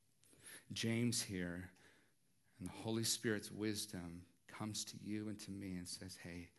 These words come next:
brothers, sisters, be slow to anger, be slow to speak, and be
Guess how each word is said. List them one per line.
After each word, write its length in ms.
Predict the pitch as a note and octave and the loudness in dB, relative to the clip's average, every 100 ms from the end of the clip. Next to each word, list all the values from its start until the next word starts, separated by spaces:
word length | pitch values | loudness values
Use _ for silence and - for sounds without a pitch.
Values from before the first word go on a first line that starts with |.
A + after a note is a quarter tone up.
| - - | -20 -8
brothers, 480 | F#2 F#2 F2+ F#2 - | -4 -4 -6 -6 -8
sisters, 800 | - - F#2 - F#2+ F#2 - - - - - - - | -8 -6 -6 -8 -6 -4 -4 -6 -8 -16 -16 -18 -6
be 380 | F2 F2 F2 - - | -4 -2 -6 -10 -6
slow 640 | - - - - - E2 D#2+ - - - - - - _ _ _ _ _ - | 2 4 2 0 -8 -10 -10 -12 -16 -20 -20 -20 -20 _ _ _ _ _ -14
to 80 | - - | -10 -6
anger, 420 | E2 E2 E2 E2+ G2+ | -6 -8 -10 -8 -4
be 120 | F#2 | 0
slow 720 | - - - G#2+ A2+ G#2+ G2+ | 2 2 0 -4 0 0 0
to 100 | G2+ | -4
speak, 340 | F#2+ - F#2+ F#2 - - - | -6 -4 -6 -6 -10 -10 -6
and 120 | F#2 | -4
be 120 | D#2+ | -2